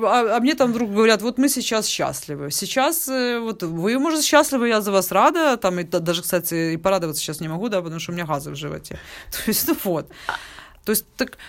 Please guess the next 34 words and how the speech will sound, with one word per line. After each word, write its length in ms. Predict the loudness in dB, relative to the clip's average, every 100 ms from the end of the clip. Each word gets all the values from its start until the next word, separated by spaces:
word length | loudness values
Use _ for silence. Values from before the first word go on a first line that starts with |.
| -10
м, 140 | -4
э, 520 | 0 2 4 2 2 0
вот, 340 | 0 -2 0
то 80 | -2
есть, 220 | -2 -2
э, 120 | -4
получается, 520 | -2 0 2 2 2 0
что, 360 | 0 2 2
ну, 140 | 2 2
можно 220 | 0 0
сказать, 200 | 0 -2
что 180 | -2 -4
просветление, 680 | -4 -4 -6 -4 -2 -2 2
да, 180 | 2
это 140 | 2 0
способ, 680 | -4 -2 0 2 0 0
э, 200 | 0 0
познания, 600 | 0 -4 0 0 2 0
то 100 | -4
есть 120 | -6 -6
это 180 | -6 -4 -2
идея, 560 | -2 0 0 2 2 0
которая 380 | -2 -2 -2 -2
ведёт 300 | -2 -4 -6
человека 420 | -6 -4 -4 -6
к 60 | -6
познанию 500 | -4 -2 -2 -4 -4
мира, 460 | -2 -4 -4 -8 -12
вот 140 | -16 -6
так 220 | -6 -6
вот, 140 | -12 -8
из 60 |
самого 360 | -8 -6 -8 -10
себя. 360 | -10 -12 -14